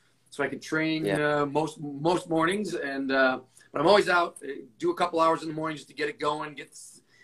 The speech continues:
Speaker 1: but to me, the routine is, 'cause people ask me that all the time, like, "Well, how many, what exercises should I do, or what forms, or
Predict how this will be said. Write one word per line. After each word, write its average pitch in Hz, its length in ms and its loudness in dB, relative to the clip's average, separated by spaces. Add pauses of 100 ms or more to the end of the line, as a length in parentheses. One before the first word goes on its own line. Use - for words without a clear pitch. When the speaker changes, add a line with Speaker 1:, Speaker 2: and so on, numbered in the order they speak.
(200)
Speaker 1:
but - 180 -10
to 196 100 2
me, 220 160 6
the 202 120 10
routine 190 380 4
is, 160 120 4
'cause - 120 -8
people 185 220 6
ask 165 220 6
me 156 60 -4
that 147 80 -2
all 143 120 0
the 131 60 -8
time, 156 220 -4
like, 131 140 -6
"Well, 117 100 -2
how 147 140 2
many, 147 220 -6 (340)
what 165 140 8
exercises 160 520 0
should 151 160 -6
I 147 80 0
do, 147 220 -4
or 127 40 -4
what 127 240 -4
forms, 147 440 -4
or 123 260 -4